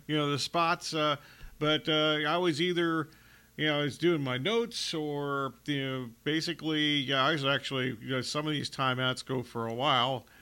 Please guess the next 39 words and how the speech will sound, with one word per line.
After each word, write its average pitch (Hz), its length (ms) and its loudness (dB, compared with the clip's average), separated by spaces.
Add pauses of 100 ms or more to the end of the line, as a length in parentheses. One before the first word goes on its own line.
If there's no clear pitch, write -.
(220)
I 143 80 -2
was, 139 260 -2
uh, 139 220 2
actually, 139 600 -2
uh, 123 200 0 (260)
you 127 140 -4
know, 120 120 -4
listening 139 420 -2
to 139 180 -2
a 123 80 0
college 151 720 -2
basketball 143 600 2
podcast 185 840 -2
that 160 260 0
I 160 80 4
had 165 400 0
recorded, 185 720 -4 (440)
uh, 165 360 0
during 170 380 0
some 175 180 -2
of 170 80 0
those 170 200 -2
timeouts, 160 520 2
so 139 240 0
I 147 160 4
didn't 156 180 0
see 156 260 0
really 139 320 0
any 139 120 2
of 127 80 -2
the - 40 -8
cor-, 117 360 -6
the 131 280 -2
commercials. 123 500 -4
So 143 80 -2
I 139 160 0 (260)
should 165 240 -4
have 131 80 -6
just, 131 300 -4